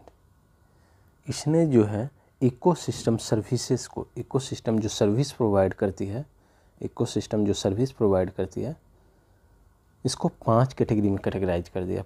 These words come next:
पांच कैटेगरी में। तो जिसमें पहला है इकोसिस्टम सर्विसेज को पांच कैटेगरी में कैटेगराइज किया, जिसमें पहला आपका है प्रोविजनिंग सर्विसेज, प्रोविजनिंग सर्विसेज। तो प्रोविजनिंग सर्विसेज मतलब कि आपको इकोसिस्टम क्या प्रोवाइड कर रहा है डायरेक्टली।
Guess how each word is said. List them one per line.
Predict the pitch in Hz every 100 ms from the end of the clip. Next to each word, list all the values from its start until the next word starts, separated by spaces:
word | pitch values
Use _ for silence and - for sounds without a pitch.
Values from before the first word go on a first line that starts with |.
| -
पांच | 104 101 -
कैटेगरी | - 92 98
में। | 95 98 - - - - - _ _ - _ _ _ _ - _ -
तो | 110
जिसमें | 104 113 - 143
पहला | 123 107 127 123
है | 110 147 _ _ _ _ _
इकोसिस्टम | 120 - 113 - 113
सर्विसेज | 104 107 101 104 104
को | -
पांच | - 98 -
कैटेगरी | - 101 98
में | 95
कैटेगराइज | 104 95 98 90 -
किया, | - 120 - - _
जिसमें | - - 110
पहला | - 107 113 127
आपका | - - 101
है | 120 - - _
प्रोविजनिंग | - 117 123 127 151 143
सर्विसेज, | - 104 - - 107 - - _ _ _
प्रोविजनिंग | - 113 117 113 127 117
सर्विसेज। | - 101 110 117 113 - - - -
तो | -
प्रोविजनिंग | 107 107 120 143
सर्विसेज | - 123 120 127
मतलब | 123 117 143 175 - - -
कि | 120
आपको | 110 - 139
इकोसिस्टम | 113 131 135 127 139
क्या | 135 135 131
प्रोवाइड | 131 117 104 110
कर | - 101
रहा | 101
है |
डायरेक्टली। | 95 95 - 90